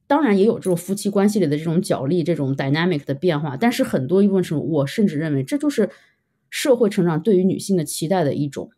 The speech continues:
演化。那么反过来再说，对于女孩儿的这个期待越高，那这个男孩儿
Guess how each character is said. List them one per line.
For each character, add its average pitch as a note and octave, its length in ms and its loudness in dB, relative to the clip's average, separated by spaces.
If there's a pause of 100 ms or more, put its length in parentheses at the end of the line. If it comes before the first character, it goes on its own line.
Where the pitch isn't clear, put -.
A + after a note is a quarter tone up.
(600)
演 D#3 120 -2 (160)
化。 - 200 -12 (340)
那 A4+ 120 2
么 D4+ 120 4
反 - 500 -6
过 C#4+ 160 2
来 C3+ 180 0
再 C#3+ 200 -2
说， C#3+ 400 -2 (1000)
对 F4+ 200 6
于 D4+ 80 6
女 B3 280 4
孩 - 180 -12
儿 B2+ 120 -2
的 G#3+ 80 6
这 G#3+ 100 0
个 F3+ 80 4
期 F#3 240 -2
待 G#3 140 4
越 G3+ 180 4
高， D#3+ 300 0
那 C#4 80 4
这 D4+ 100 2
个 D4+ 80 2
男 E3 440 2
孩 F3+ 120 -4
儿 C#3+ 120 -2